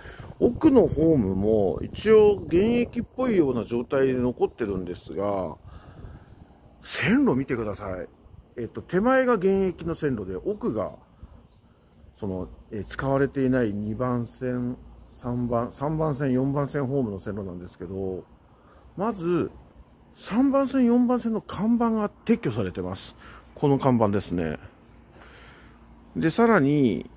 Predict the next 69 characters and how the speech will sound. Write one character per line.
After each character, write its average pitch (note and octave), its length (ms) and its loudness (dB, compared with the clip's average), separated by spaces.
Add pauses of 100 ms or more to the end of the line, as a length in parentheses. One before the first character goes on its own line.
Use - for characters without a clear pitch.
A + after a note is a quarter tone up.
(160)
え A#2 220 2
ー、 G#2+ 40 2
乗 C3 200 6
り A#3 180 4
換 A#3+ 180 4
え A3+ 120 6
っ - 20 -2
て - 260 -4
書 G#3+ 140 2
い G#3+ 80 4
て C#3+ 120 0
あ C3+ 100 2
る A2 420 2 (320)
看 B2 200 2
板 A#2+ 160 6
に、 A2+ 420 4 (520)
シ - 260 -4
ー A3+ 100 6
ル F#3+ 100 6
が A#2+ 80 2
貼 A2+ 160 0
ら B2 100 2
れ C3+ 80 0
て B2+ 120 -2
な A#2 100 2
く - 80 -14
て、 F#2 260 -2
乗 B2 220 0
り G3+ 80 4
換 G3 220 4
え - 20 6
が C#3+ 160 4
あ - 60 4
る F3+ 60 0
よ C3+ 100 4
う - 20 0
に G2 80 -2
な F#2 80 -4
っ - 20 -10
て - 140 -10
ま D#2 120 -10
す。 - 300 -14 (760)
た B3 160 4
だ、 G3+ 280 2 (280)
駅 E3+ 260 2
名 C#4 200 4
表 B3+ 120 -2
は C4 500 2 (300)
川 F#3 300 6
端 F#3+ 260 4
駅 C3+ 140 2
に G#2 180 -4
変 G2 80 -2
わ F#2 80 -2
っ F#2 60 -6
て - 160 -8
ま F#2 160 -6
す。 - 220 -6
え F#2+ 640 4
ー、 - 0 -
富 C#3 200 2
里 D#3 240 2
駅 A#2 160 0
で G2 80 2
は F2 100 0
な G#2 120 -2
い F2+ 80 -2
で D2+ 80 -8
す。 D2 300 -6